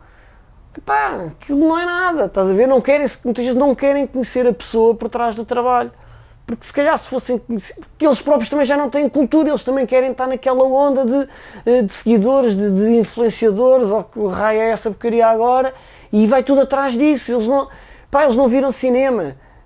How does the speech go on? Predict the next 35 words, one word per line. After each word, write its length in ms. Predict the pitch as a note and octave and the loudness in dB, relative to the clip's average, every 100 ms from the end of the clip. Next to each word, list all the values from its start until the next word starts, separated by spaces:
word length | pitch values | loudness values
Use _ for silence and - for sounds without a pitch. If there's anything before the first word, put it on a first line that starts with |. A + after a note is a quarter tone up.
| - | -6
Eh, 680 | G3 F#3+ F3+ E3+ E3 E3 F3+ | 0 2 4 4 2 0 0
os 160 | G3+ - | 0 0
filmes 280 | B3+ A#3 | 0 0
que 100 | - | 0
eles 140 | B3 G#3 | -2 0
veem 200 | C4 B3+ | 0 -2
são 160 | C4+ | -2
os 120 | C4 A3 | -2 0
blockbusters, 720 | C4+ C#4 A#3+ B3+ C4+ B3 F3+ | 0 0 0 0 0 -2 -2
eles 160 | G#3 F#3+ | 0 0
nunca 220 | A#3 A#3 | -2 0
viram 520 | A3 C4 C4 C4 C4 - _ | 0 2 0 0 -6 -12 _
cinema, 760 | - - C4+ C4+ B3+ F#3+ D3+ C#3 D#3+ | -6 0 4 4 4 0 -6 -14 -20
cinema, 600 | - - A3+ A#3+ A3 E3+ | -10 0 4 4 2 -2
as 100 | E3+ | -6
bases 360 | D#3+ A3 G#3+ F3 | 0 0 0 -4
do 100 | F#3 | -12
cinema, 560 | - F#3+ G3 F#3 D#3+ C3+ _ _ - | -8 -4 -2 -2 -6 -14 _ _ -8
as 160 | E3 | -6
bases 420 | D#3+ A3+ A#3 F#3+ F#3 | -2 -2 -2 -4 -6
da 100 | F#3+ | -8
fotografia. 720 | - G#3 G3+ F#3+ G3+ G3 D#3 | -6 -4 -4 -4 -6 -4 -4
Eles 340 | - _ - | -6 _ -10
não 100 | A#3 | -10
sabem 460 | - B3+ B3+ B3+ G#3 _ _ _ _ _ | -2 -2 0 -4 -6 _ _ _ _ _
porra 340 | A#3+ C4 A3 A#3+ | 2 2 2 0
disso. 480 | B3+ A#3+ - - _ _ _ | 0 -4 -6 -20 _ _ _
Pá, 140 | - - | -12 -8
como 180 | F4+ | -4
não 120 | D#4 C4 | -4 -2
sabem, 560 | C4 A#3+ B3 D4 D4 - _ - _ - _ - | -2 0 0 -2 -8 -18 _ -20 _ -20 _ 0
também 220 | C#4+ D#4 | 2 4
não 140 | E4 | 2
conseguem 440 | D#4 C#4+ D4+ D#4+ D4+ | 0 -2 0 0 -2
escolher 600 | - F#4 E4 F4 D#4 | -2 2 2 2 -4